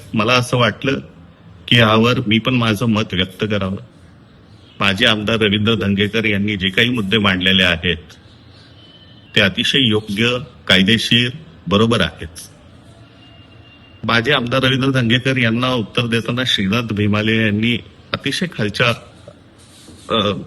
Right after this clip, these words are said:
खालच्या पातळीत जाऊन त्यांच्यावर जी काही भाषेचा वापर केला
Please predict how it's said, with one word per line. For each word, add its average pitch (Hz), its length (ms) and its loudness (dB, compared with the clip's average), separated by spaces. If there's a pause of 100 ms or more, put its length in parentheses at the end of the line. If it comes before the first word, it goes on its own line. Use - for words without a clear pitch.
खालच्या 107 340 0
पातळीत 117 420 0
जाऊन 95 480 2
त्यांच्यावर 107 720 -4
जी 104 200 -4
काही 123 180 0
भाषेचा 101 540 -2 (140)
वापर 113 340 0
केला 90 260 0